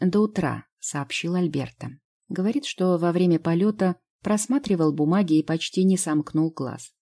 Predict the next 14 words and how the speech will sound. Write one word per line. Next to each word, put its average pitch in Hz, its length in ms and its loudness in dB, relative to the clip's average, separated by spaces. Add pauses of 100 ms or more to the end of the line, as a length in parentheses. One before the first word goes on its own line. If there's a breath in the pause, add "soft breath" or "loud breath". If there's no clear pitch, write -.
(120)
Хочет 208 360 -6
отоспаться". 180 760 -6 (1600)
"Я 143 160 -4
хотел 196 340 0
с 185 100 -4
ним 202 140 2
переговорить", 214 840 0
вспомнил 151 500 0
Фостер, 123 540 -10
"но 226 240 2
ничего 143 360 0
страшного. 123 720 -6 (300)
Поговорим 151 480 0
потом". 139 460 -6